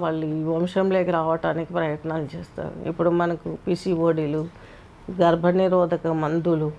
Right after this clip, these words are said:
పెళ్ళవ్వగానే టూ ఇయర్స్, టూ ఇయర్స్, త్రీ ఇయర్స్, త్రీ ఇయర్స్. మనకు, మాకు గ్యాప్ కావాలండి, సంపాదించాలా? ఈ గ్యాప్లో ఏమవుతుంది? గర్భసంచి దెబ్బతింటుంది. సెటిల్మెంట్, సెటిల్మెంట్, థర్టీ ఇయర్స్ పెళ్ళి, క్లోజ్.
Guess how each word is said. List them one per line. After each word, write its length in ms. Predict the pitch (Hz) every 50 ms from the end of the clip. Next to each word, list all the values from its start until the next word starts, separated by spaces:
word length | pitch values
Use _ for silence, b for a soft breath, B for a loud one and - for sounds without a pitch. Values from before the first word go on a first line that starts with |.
| - - - - - -
పెళ్ళవ్వగానే 760 | 175 175 175 180 185 185 180 185 180 180 170 170 175 175 180 -
టూ 80 | 170 160 151 143 147
ఇయర్స్, 220 | 165 185 226 - - -
టూ 60 | - 170 143 127
ఇయర్స్, 240 | 160 170 196 226 - - - -
త్రీ 120 | 254 233 180 139
ఇయర్స్, 220 | 131 - - - -
త్రీ 100 | - 349 - 147
ఇయర్స్. 240 | 131 180 - - - - - - - - - - - - 175
మనకు, 220 | 185 185 185 185 180 160
మాకు 180 | 147 - - 143 139 175 165
గ్యాప్ 240 | 151 147 175 - - -
కావాలండి, 600 | - - 170 - 165 147 135 135 - 131 143 175 196 208 - - B B B B B B B - -
సంపాదించాలా? 840 | 165 160 160 156 165 160 156 139 147 151 - - 147 147 147 147 156 156 - - - - - - - - - - - - - - - - - - - - - - - B B B B B B B B - - 165
ఈ 20 | 175 180
గ్యాప్లో 360 | 190 175 175 170 170 196 196 202 190
ఏమవుతుంది? 420 | 180 185 180 170 - 175 180 180 175 170
గర్భసంచి 500 | 160 160 165 - - - 185 180 - 165 151 147
దెబ్బతింటుంది. 640 | 151 147 - 156 165 175 175 156 - 123 143 156 - - -
సెటిల్మెంట్, 480 | 170 165 - 220 220 220 202 196 180 - -
సెటిల్మెంట్, 420 | 165 - 175 165 165 165 180 180 -
థర్టీ 220 | - 143 - 151 151 156
ఇయర్స్ 180 | 165 160 - - -
పెళ్ళి, 260 | - 143 147 156 - 233 - - B B B B B B B B - - - -
క్లోజ్. 360 | 196 214 214 214 185 151 -